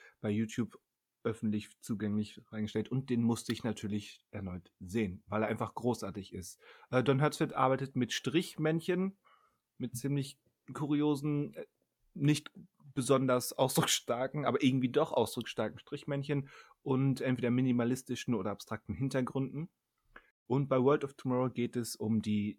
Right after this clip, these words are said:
vier oder fünfjährige Emily, die, ähm, einen Anruf aus der Zukunft bekommt, denn ihr Klon, der, ein Klon der dritten Generation, wie er sagt, ähm, ruft an und erzählt Em-,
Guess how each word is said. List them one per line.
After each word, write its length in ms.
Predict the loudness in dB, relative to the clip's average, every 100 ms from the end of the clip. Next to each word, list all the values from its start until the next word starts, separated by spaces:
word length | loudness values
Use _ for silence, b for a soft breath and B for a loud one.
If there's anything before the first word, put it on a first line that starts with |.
| _
vier 300 | -16 -4 0
oder 160 | 0 0
fünfjährige 640 | -2 -4 -2 0 0 0
Emily, 420 | 0 0 2 0 0
die, 320 | 2 4 2
ähm, 400 | 0 -2 -2 -2
einen 240 | 0 0
Anruf 380 | 0 0 0 -2
aus 160 | -2 -2
der 140 | -2
Zukunft 420 | 0 0 0 -4
bekommt, 560 | -10 -8 -4 -4 -6 -14 _
denn 320 | -2 2 0 0
ihr 180 | -2 -2
Klon, 680 | -2 2 2 2 0 -4 -4
der, 140 | -4 -4
ein 240 | -6 -4 -4
Klon 320 | 0 2 2
der 100 | 0
dritten 360 | -2 -2 0
Generation, 880 | 2 2 0 -4 -4 0 0 0 -4 B B B B -4
wie 80 | 0
er 120 | 2
sagt, 420 | 2 0 0 0
ähm, 440 | 2 4 4 0 B B B
ruft 280 | -4 -4 -2
an 380 | -2 2 2 0 _ _
und 160 | -2 0
erzählt 580 | 0 -2 0 2 0 0
Em-, 380 | 2 2 2